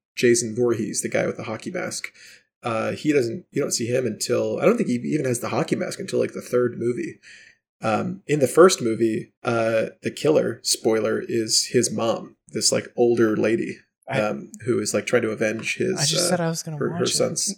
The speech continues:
Speaker 2: <laughs>
Speaker 1: Yeah, but Matt, you've had forty years to <laughs> watch Friday the Thirteenth. They're not get spoiled. Sorry, bud.
Speaker 2: I don't have words for you.
Speaker 1: <laughs> Uh,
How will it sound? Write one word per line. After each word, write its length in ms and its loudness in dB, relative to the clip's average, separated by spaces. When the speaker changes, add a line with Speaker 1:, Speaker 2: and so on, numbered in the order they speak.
Speaker 2:
<laughs> 580 4
Speaker 1:
Yeah, 220 8
but 160 6
Matt, 240 8
you've 120 6
had 140 8
forty 480 2
years 440 2
to 180 10
<laughs> 120 12
watch 380 10
Friday 240 10
the 120 0
Thirteenth. 400 0
They're 100 0
not 200 0
get 120 -4
spoiled. 420 -8
Sorry, 520 6
bud. 520 2
Speaker 2:
I 140 4
don't 260 0
have 200 -20
words 340 -8
for 160 -10
you. 200 -10
Speaker 1:
<laughs> 0 -
Uh, 360 0